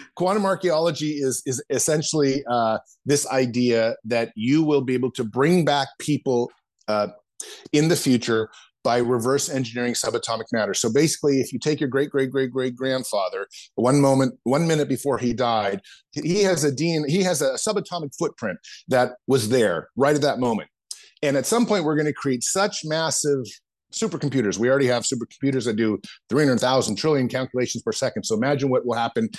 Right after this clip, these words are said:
in a hundred years, um, especially with the help of A I and things like that. The idea is that we would be able to reverse engineer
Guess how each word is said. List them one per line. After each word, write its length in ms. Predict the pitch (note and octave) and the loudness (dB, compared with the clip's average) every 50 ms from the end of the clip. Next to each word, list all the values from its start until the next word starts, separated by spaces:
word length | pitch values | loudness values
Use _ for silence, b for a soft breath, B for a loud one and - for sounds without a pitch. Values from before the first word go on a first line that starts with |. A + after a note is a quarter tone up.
| B B B B B - | B B B B B 0
in 380 | B2 A2+ G#2+ G#2+ G#2 G2 G2+ - _ _ _ _ - - | 2 4 4 4 4 2 0 -6 _ _ _ _ -6 -2
a 40 | - | 2
hundred 220 | C#3+ D3+ C3+ A#2 | 4 4 6 6
years, 600 | A2+ G#2 E2 B1 A1+ A1 - _ - - - B B B B B B B - | 4 4 2 0 -4 -10 -14 _ -8 -8 -8 B B B B B B B -2
um, 400 | D3+ C#3+ B2 A2+ G#2 F#2 F2 - - - | 0 0 2 0 0 -2 -4 -8 -8 -4
especially 300 | - - C#3 A#2 - C3 | -2 0 0 2 2 0
with 60 | A#2 | 0
the 60 | A#2+ | 2
help 200 | - B2+ A#2 - | 2 0 0 2
of 100 | A#2 A2 | 2 2
A 140 | A2 G#2 G#2 | 2 2 2
I 180 | G#2 G2+ G2 | 0 0 -4
and 120 | F#2+ F#2 - | -6 -6 -4
things 200 | G#2+ G#2+ A2 - | -2 -2 -2 -2
like 160 | A2 F#2+ - - | -4 -4 -4 -4
that. 200 | B2+ A#2 G2+ E2+ b b b b b _ _ _ - | -4 -4 -4 -6 b b b b b _ _ _ -2
The 140 | D3+ - - | -2 0 2
idea 300 | D3 D#3+ D3 F#3 A3+ A3 | 2 2 2 4 4 4
is 100 | F3+ C3 | 4 2
that 200 | E3 D3+ C#3+ - - | 0 0 -2 -4 -4
we 160 | C3 D3 E3 | -2 0 0
would 160 | F3+ F#3+ E3+ | 2 0 0
be 120 | C#3+ E3+ D#3+ | 0 0 0
able 140 | D#3+ D#3+ D#3 | 0 -2 -6
to 120 | - C3+ | -4 -4
reverse 460 | C3+ C3+ B2 A#2 C3+ D3 E3 - - | -4 -4 -2 0 0 0 0 -2 -4
engineer 640 | D#3 D3 C#3 - C3 C#3 C#3+ C#3+ C#3 C3 A#2+ A#2 A2+ | -4 -4 -4 -2 -2 -2 0 0 2 2 0 0 -2